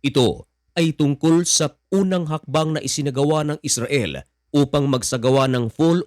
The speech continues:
operation laban sa Hamas at sa gagawin nilang full occupation sa Gaza City. Ang balitang ito ay kinumpirma ng B B C News at ito ay sinabi mismo ng Defense Minister ng Israel na si Israel Katz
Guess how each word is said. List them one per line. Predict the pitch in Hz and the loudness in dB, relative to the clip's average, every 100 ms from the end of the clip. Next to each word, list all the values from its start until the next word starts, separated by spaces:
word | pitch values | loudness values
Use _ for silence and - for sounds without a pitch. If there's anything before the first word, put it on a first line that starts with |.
| 156 | 0
operation | 143 131 139 143 - 143 131 | 0 0 0 0 -2 -2 0
laban | 170 165 165 170 | 0 0 -2 -2
sa | - | -4
Hamas | 135 139 147 165 - _ _ - | -2 -2 0 -2 -4 _ _ -8
at | 151 | -4
sa | 151 | -4
gagawin | 127 156 151 147 147 | 0 0 0 0 0
nilang | 151 135 107 _ - | 0 0 -2 _ -2
full | 160 170 180 - | 4 4 2 2
occupation | 165 151 156 - 175 143 127 107 | 2 2 -4 0 0 0 0 -2
sa | - | -2
Gaza | 127 127 135 135 | -2 -2 -2 -2
City. | - 190 - 90 - - | -2 -2 -4 -6 -6 -2
Ang | 196 | 0
balitang | 156 160 156 - | 2 0 0 -2
ito | 156 135 107 107 - | -2 0 2 2 0
ay | 131 | -4
kinumpirma | 131 131 123 - 117 135 147 | 0 0 0 0 0 0 0
ng | 147 139 110 | 0 -2 0
B | 117 135 | 2 2
B | 120 120 | 2 -2
C | 117 - 123 | -2 -2 0
News | 110 143 78 - - - _ - | 2 0 0 -4 -8 -10 _ -6
at | 127 - _ | -4 -4 _
ito | 123 131 135 143 | 0 0 0 -2
ay | 135 127 | 0 -2
sinabi | - 117 147 151 147 | -2 -2 -2 -2 -2
mismo | 147 139 139 139 | -2 -4 -2 -2
ng | 139 | -2
Defense | 127 131 143 127 - | -2 -2 -2 -2 -2
Minister | 147 143 135 - 135 | -2 -2 -4 -4 -2
ng | 131 | -2
Israel | 120 107 113 120 117 120 | -4 -6 -6 -2 -2 0
na | 123 | -2
si | - 113 | -2 -4
Israel | 139 123 - 123 113 107 | -2 -2 0 0 0 -2
Katz | 156 160 - - | -4 -4 -4 -6